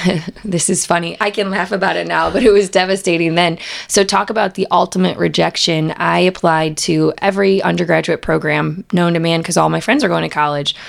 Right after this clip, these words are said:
Well, I got denied to every application that I applied for. So, um, through defeat is essentially how I've learned to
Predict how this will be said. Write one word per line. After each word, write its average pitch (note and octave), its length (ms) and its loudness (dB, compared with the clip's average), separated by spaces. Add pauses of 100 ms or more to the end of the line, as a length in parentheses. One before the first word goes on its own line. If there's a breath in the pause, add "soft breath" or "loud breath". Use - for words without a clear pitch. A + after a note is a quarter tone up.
(220 loud breath)
Well, D#3 180 2
I D#3 140 2
got E3+ 280 -2 (120)
denied D#3 460 -2
to - 120 -8 (140)
every D#3+ 320 -2
application D#3 580 -4
that C#3 120 -4
I C3+ 60 -4
applied C3+ 360 -4
for. - 260 -8 (220)
So, E3 460 2 (500 loud breath)
um, D#3+ 560 -4 (100)
through C4 600 2 (160)
defeat F3+ 580 -2 (180)
is F3+ 300 2
essentially F3 480 0
how D#3+ 260 -2
I've D#3+ 220 -2
learned E3 600 -2
to D#3+ 400 0